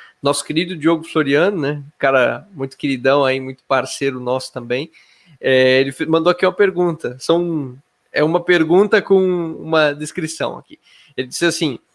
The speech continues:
"Pra vocês, qual foi o impacto das plataformas cloud pra I O T? Hoje vemos muitos serviços voltados pra I O T em cloud,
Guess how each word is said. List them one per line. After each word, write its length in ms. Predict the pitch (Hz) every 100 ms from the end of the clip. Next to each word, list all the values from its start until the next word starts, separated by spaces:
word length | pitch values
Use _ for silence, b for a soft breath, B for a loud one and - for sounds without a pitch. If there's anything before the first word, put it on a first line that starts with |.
| _
"Pra 120 | - 196
vocês, 400 | 220 - 202 -
qual 220 | 185 220
foi 240 | 226 202
o 120 | 202
impacto 480 | 185 160 151 - -
das 140 | 170 -
plataformas 720 | 160 156 156 - 151 170 165
cloud 440 | - 143 147 165 160
pra 240 | 156 151
I 80 | 156
O 80 | 151
T? 280 | - - - _ B B B
Hoje 240 | 151 190 202
vemos 320 | 185 202 165
muitos 340 | 170 208 208
serviços 520 | - 185 156 170 196
voltados 480 | 160 170 160 156 160
pra 140 | 160 151
I 60 |
O 80 | 151
T 180 | - 156
em 120 | 151
cloud, 480 | - 127 127 156